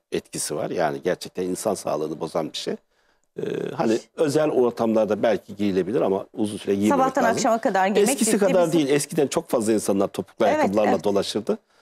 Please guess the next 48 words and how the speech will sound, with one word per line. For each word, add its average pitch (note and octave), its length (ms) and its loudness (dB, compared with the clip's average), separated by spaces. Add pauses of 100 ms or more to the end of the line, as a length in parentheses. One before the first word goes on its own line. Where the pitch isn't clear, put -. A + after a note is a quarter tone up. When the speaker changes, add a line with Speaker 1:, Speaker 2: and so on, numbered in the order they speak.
(180)
Speaker 1:
Ama F#3+ 140 2
insanlar E3+ 260 2
Speaker 2:
Şimdi D#3 140 4
Speaker 1:
artık D3+ 260 0
daha D#3 140 4
sağlıklarına A2+ 460 2
Speaker 2:
en D4+ 60 2
azından D4+ 300 4
Speaker 1:
düşkün. D4 80 4
Speaker 2:
işe D4 200 2
gidip C#4 300 0
gelirken C#4+ 440 2
falan C4 320 2
daha C4+ 260 2
spor - 280 -2
ayakkabı A3 320 2
tercih F#3+ 220 2
Speaker 1:
Evet, D#3+ 100 4
evet, F#3 120 4
Speaker 2:
edip C4 180 0
Speaker 1:
kesinlikle. A#3 240 4
Speaker 2:
normalde G#3+ 280 4
bazen G#3 200 4
Speaker 1:
Evet, G3+ 160 2
evet. B3+ 100 4
Speaker 2:
hani G3+ 140 2
Speaker 1:
Evet. G3+ 100 -2
Speaker 2:
şeylerde F3 920 2
işte G#3 320 0
bazen G3 100 2
Speaker 1:
Sosyal G3+ 200 2
Speaker 2:
giyilmiyor. D3+ 220 4
Speaker 1:
ortamlarda A2 500 2
Speaker 2:
Sosyal - 180 4
Speaker 1:
belki, - 160 4
e, - 20 4
Speaker 2:
ortamda, A3 320 4
Speaker 1:
topuklu - 240 4
Speaker 2:
evet. - 80 4
Speaker 1:
ayakkabı, B2+ 480 4 (300)
Speaker 2:
<laughs> A2 40 0
Speaker 1:
e, G#2 80 0
giyilebiliyor. G2+ 480 2
Speaker 2:
Evet. F3+ 140 0
Speaker 1:
Evet. - 140 -2 (140)
Speaker 2:
Hocam, A4 280 4 (260)
e, G#3 840 4
kondromal-, E4 920 4